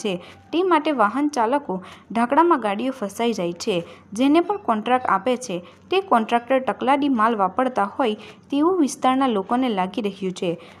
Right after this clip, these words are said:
વારંવાર ઢાંકણા તૂટવાના બનાવો બની રહ્યા છે. એક વર્ષમાં એક ઢાંકણું ચાર ચાર પાંચ પાંચ વાર તૂટતું હોય તો કેવું મટીરિયલ કોન્ટ્રાક્ટર અને ડભોઈ નગરપાલિકા વાપરે છે તે મોટો સવાલ લોકોમાં ઉઠવા પામ્યો છે.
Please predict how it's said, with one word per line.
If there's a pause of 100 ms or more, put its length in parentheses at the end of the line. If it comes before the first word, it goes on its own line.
વારંવાર
ઢાંકણા
તૂટવાના
બનાવો
બની
રહ્યા
છે. (400)
એક
વર્ષમાં
એક
ઢાંકણું
ચાર
ચાર
પાંચ
પાંચ
વાર
તૂટતું
હોય (320)
તો
કેવું
મટીરિયલ (100)
કોન્ટ્રાક્ટર (320)
અને
ડભોઈ
નગરપાલિકા
વાપરે
છે (320)
તે
મોટો
સવાલ
લોકોમાં
ઉઠવા
પામ્યો
છે.